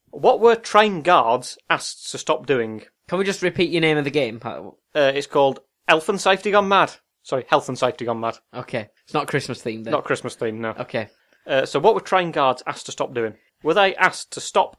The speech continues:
Speaker 1: hole punching used tickets as the hole punch was causing injuries? Or they were told to stop helping customers on and off the train? In the event of a passenger struggling,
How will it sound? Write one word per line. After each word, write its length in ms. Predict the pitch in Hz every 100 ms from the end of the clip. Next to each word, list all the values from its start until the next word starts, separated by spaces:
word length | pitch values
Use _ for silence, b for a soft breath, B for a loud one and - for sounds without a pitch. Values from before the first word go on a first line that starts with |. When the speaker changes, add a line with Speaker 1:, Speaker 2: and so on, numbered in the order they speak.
| _ _
Speaker 1:
hole 220 | 214 214
punching 420 | - 180 - 170
used 280 | 160 165 -
tickets 360 | 160 127 -
as 120 | - 139
the 80 |
hole 200 | 131 170
punch 300 | - 123 123
was 100 | -
causing 260 | - 131 120
injuries? 400 | 110 110 147 - _ _ _
Or 360 | 175 123 269 - _ -
they 80 | 139
were 60 |
told 240 | - 170 170
to 80 | -
stop 240 | 233 -
helping 340 | 190 175 180
customers 420 | 156 165 - 139 -
on 140 | 156 147
and 80 |
off 120 | 139 -
the 60 |
train? 340 | - 143 117 - _ -
In 80 | 151
the 60 |
event 160 | 156 226
of 80 | 147
a 40 |
passenger 340 | 185 165 135 131
struggling, 400 | 170 131 120